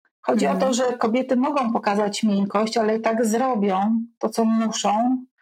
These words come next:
Speaker 1: żeby zrealizować jakieś zadanie, czy tak jak mówię, uchronić firmę. Natomiast przyjęło się, że jeżeli jest miękkość, to będzie zmiana decyzji.
Speaker 2: Okej.
Speaker 1: I można to wykorzystać. Więc nie należy pokazywać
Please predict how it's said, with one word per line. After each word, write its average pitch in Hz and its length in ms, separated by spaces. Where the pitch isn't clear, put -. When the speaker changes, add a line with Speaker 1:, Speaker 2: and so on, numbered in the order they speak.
Speaker 1:
żeby 220 420
zrealizować 220 920
jakieś 208 320
zadanie, 208 600
czy 190 120
tak 208 120
jak 202 120
mówię, 214 240
uchronić 226 480
firmę. 190 460
Natomiast 262 480
przyjęło 262 500
się, 254 280
że 233 480
jeżeli 233 380
jest 233 200
miękkość, 233 800
to - 100
będzie 240 280
zmiana 233 300
decyzji. 196 680
Speaker 2:
Okej. 190 440
Speaker 1:
I 240 480
można 254 280
to 262 120
wykorzystać. 220 920
Więc 226 360
nie 247 140
należy 262 460
pokazywać 214 1000